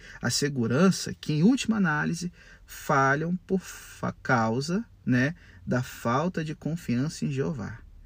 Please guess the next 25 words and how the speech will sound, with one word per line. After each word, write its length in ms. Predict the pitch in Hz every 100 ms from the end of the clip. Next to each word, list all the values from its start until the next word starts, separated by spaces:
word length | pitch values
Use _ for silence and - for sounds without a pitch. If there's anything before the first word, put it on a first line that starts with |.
| - -
É 140 | 120 117
isso 340 | 139 240 190
que 100 | -
a 40 |
gente 260 | 147 165 -
vai 100 | 117
ver 220 | 117 143
nesse 280 | 160 165 -
livro 300 | 123 170 175
dos 220 | 131 104
Reis, 220 | 110 151
do 100 | 139
início 420 | 131 120 160 180 208
ao 60 |
fim. 300 | - - - - - - - - - -
E 100 | 160
qual 420 | - 202 240 247
o 60 | 175
sentido 480 | - 185 - 185 208
último? 400 | 285 - 285 294 - - - - -
É 120 | 131
seguir 580 | - 196 139 123 120 -
o 80 | -
seu 200 | 139 180
próprio 500 | 180 110 110 98 -